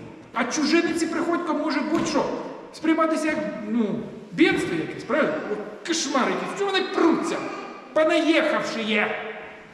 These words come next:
Скільки можна? Не резинова я там. Лондон не резиновий. Ах.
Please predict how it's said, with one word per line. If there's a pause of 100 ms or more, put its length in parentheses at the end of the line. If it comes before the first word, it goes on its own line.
(1000)
Скільки
можна? (440)
Не
резинова
я
там. (920)
Лондон
не
резиновий. (1400)
Ах.